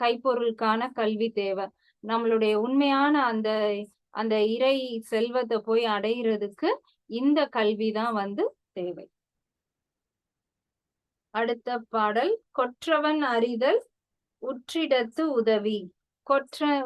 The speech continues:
கொற்றவன் அப்படிங்கிறது ஒரு அரசனானவன் யாருக்கு எந்த இடத்துல எப்போ உதவி வேணுங்கிறத புரிஞ்சு செய்றவன் தான் அரசனா இருக்க முடியும் அப்படிங்கிறது தான் அதுக்கான பொருள். ஆ,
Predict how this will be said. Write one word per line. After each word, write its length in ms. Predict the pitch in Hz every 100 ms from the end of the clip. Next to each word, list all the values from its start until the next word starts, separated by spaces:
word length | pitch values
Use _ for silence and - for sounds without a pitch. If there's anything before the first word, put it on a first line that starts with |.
| 240
கொற்றவன் 500 | 269 254 294 269 269 247
அப்படிங்கிறது 520 | 226 240 226 226 339 381 _ _ -
ஒரு 140 | 240 233 220
அரசனானவன் 960 | 254 285 349 320 294 262 240 226 269 453 _ _ _
யாருக்கு 640 | 240 240 262 311 285 349 370
எந்த 300 | 262 254 269 277
இடத்துல 360 | 247 240 233 285 311 285 233
எப்போ 200 | 226 294 262
உதவி 300 | 254 254 277
வேணுங்கிறத 720 | 240 233 247 262 269 247 233 226 226 -
புரிஞ்சு 440 | 277 311 311 330 349 -
செய்றவன் 540 | 240 240 240 226 226
தான் 240 | 220 285 277 - 214
அரசனா 440 | 226 233 240 226 226
இருக்க 240 | 214 208 220
முடியும் 480 | 220 214 220 240 226 - - -
அப்படிங்கிறது 580 | 220 220 226 226 220 214 214
தான் 140 | 233 220
அதுக்கான 440 | 214 214 214 220 220
பொருள். 260 | 208 214 349 - _ _ _
ஆ, 80 | -